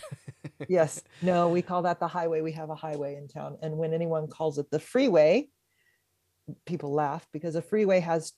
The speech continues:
Speaker 2: two or more lanes going in each direction.
Speaker 1: Yeah,
Speaker 2: So
Speaker 1: yeah,
Speaker 2: four
Speaker 1: in each
Speaker 2: or
Speaker 1: direction,
Speaker 2: six.
Speaker 1: yeah, yeah.
Speaker 2: And then the interstate usually has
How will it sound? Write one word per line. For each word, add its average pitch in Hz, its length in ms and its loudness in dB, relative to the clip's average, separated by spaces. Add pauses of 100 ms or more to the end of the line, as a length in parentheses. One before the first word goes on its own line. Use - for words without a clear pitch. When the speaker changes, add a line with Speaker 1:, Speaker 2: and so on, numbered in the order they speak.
Speaker 2:
two 226 280 -2
or 180 120 2
more 156 420 0
lanes 156 400 -4
going 147 280 0
in 151 360 -4
each 185 280 -4
direction. - 440 -12 (120)
Speaker 1:
Yeah, 143 80 -4
Speaker 2:
So 151 200 -4
Speaker 1:
yeah, 139 120 -6
Speaker 2:
four 175 120 -2
Speaker 1:
in 165 160 4
each 156 100 2
Speaker 2:
or - 100 -2
Speaker 1:
direction, - 260 -4
Speaker 2:
six. 104 100 -8
Speaker 1:
yeah, 104 120 -8 (380)
yeah. 110 80 -12 (520)
Speaker 2:
And 175 180 0
then 170 320 2
the 156 460 -2
interstate 202 840 -2 (720)
usually 254 520 4
has 170 400 0